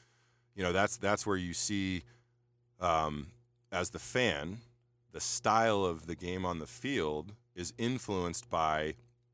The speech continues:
let's say, uh, behind the scenes, what is gonna make most, what makes most sense amongst these, these minds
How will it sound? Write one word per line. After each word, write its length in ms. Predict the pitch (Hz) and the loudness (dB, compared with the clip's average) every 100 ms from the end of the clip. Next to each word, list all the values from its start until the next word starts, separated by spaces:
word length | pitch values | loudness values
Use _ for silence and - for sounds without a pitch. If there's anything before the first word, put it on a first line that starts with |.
| _ _ _ _ _ | _ _ _ _ _
let's 220 | 90 95 - | -2 0 2
say, 440 | 101 92 90 90 | 4 4 4 2
uh, 220 | 85 78 | 0 0
behind 400 | 76 82 98 85 | 0 0 0 -2
the 40 | 78 | -4
scenes, 520 | - 117 92 82 - - _ _ _ | -4 -2 -2 -4 -8 -18 _ _ _
what 300 | - 98 143 | -6 2 4
is 240 | 147 131 107 | 4 2 0
gonna 220 | 120 110 | 0 0
make 360 | 98 98 95 - | 0 0 -2 -2
most, 380 | 92 87 - | 0 0 -2
what 200 | 107 131 | 0 0
makes 260 | 131 127 - | 2 -2 0
most 280 | 104 101 - | 0 0 0
sense 400 | - 95 104 - - | 0 0 -2 -6 -4
amongst 500 | 85 87 95 - - | -2 0 -2 -6 -6
these, 580 | 82 85 85 78 - - | -8 -6 -6 -6 -8 -8
these 220 | 90 80 76 | -10 -8 -4
minds 580 | 80 78 85 107 120 | -2 0 -2 -4 -8